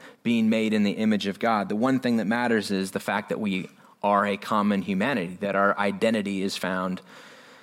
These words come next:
in who made us and not what we can produce in life. And yet we discover again, once again, that the, really the only thing that matters is that. The authority that the church has in culture doesn't come from how right our doctrine is, how cool our worship experience is, or how well we've pursued power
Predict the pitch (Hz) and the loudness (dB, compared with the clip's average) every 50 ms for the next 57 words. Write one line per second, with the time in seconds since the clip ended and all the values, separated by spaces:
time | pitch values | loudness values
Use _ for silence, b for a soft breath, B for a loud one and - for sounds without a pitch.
0 | B B B B B B 131 127 120 - 160 170 175 143 131 139 151 160 180 156 | B B B B B B -2 -2 0 2 2 2 2 2 2 2 2 2 2 2
1 | 123 98 92 - - 110 104 104 104 107 92 110 104 85 101 107 - - 101 - | 2 0 0 -2 0 0 2 2 2 2 2 0 0 2 0 0 -2 -4 -6 -6
2 | - 98 92 - 110 113 110 104 - - - - 104 98 92 92 104 107 104 101 | -6 -8 -4 -2 0 0 2 2 0 -2 -2 -2 -2 -2 -2 0 0 0 0 0
3 | 92 90 - - - 113 107 110 110 82 110 107 101 98 - - - 117 117 101 | -2 -4 -8 -6 -2 0 2 2 2 2 0 -2 -2 -2 -4 0 0 0 2 2
4 | 104 98 95 95 - 117 113 107 98 98 101 - 104 101 104 98 92 92 90 - | 2 0 0 0 0 -2 0 0 0 0 -2 -4 -4 -4 -4 -2 -4 -4 -4 -4
5 | 101 101 98 - 113 117 113 110 101 95 85 - 107 107 104 107 104 95 - 104 | -4 -4 -2 0 0 0 2 2 0 -2 -2 -4 -4 -2 0 0 -2 -2 -2 -2
6 | 101 85 78 95 92 92 92 92 - - - 104 113 110 101 - - 113 113 85 | -2 -2 -2 -2 -2 -2 -4 -4 -6 -6 -4 -2 0 0 0 -2 -4 -4 -4 -2
7 | 107 110 - 165 180 190 180 147 135 127 117 110 107 117 - - 156 151 127 - | -4 -4 -2 -2 0 0 0 0 -2 -4 -8 -8 -8 -6 -2 2 2 2 2 2
8 | - 131 127 127 117 113 110 - - 123 127 120 - - 104 98 110 110 110 107 | 0 -2 0 0 0 -2 -2 0 2 2 2 2 0 -2 0 0 0 0 0 -2
9 | - - 117 110 104 107 98 90 104 101 98 98 98 98 92 92 95 101 113 107 | -2 -2 -2 0 0 -2 -2 0 0 0 0 2 0 0 0 0 0 0 0 0
10 | 110 110 - 113 110 110 107 107 104 98 - - B B B B B B B - | 0 0 0 0 0 0 2 0 0 -2 -4 -8 B B B B B B B -2
11 | 113 107 - - 117 110 101 92 95 98 98 95 - - 98 104 104 - - - | -2 -2 -2 -2 -2 0 2 2 2 2 0 -2 -2 -4 -4 -4 -4 -4 -2 0
12 | 104 104 101 98 - 107 104 101 98 - 98 98 - - 107 101 101 98 95 95 | 0 0 0 0 0 0 0 0 0 0 -2 -2 0 0 0 2 2 2 2 2
13 | 98 92 - - - 98 - - 95 87 - - - 104 107 110 107 104 104 101 | 0 -2 -4 -6 -6 -4 -4 -2 -4 -4 -6 -4 -2 0 2 2 4 4 4 4
14 | 95 | 2